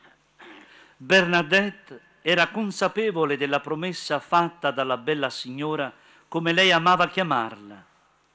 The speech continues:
Non l'avrebbe resa felice su questa terra,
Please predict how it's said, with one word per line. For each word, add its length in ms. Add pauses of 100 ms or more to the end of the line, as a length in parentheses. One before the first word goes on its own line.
(400)
Non 140
l'avrebbe 760
resa 440
felice 540
su 160
questa 320
terra, 520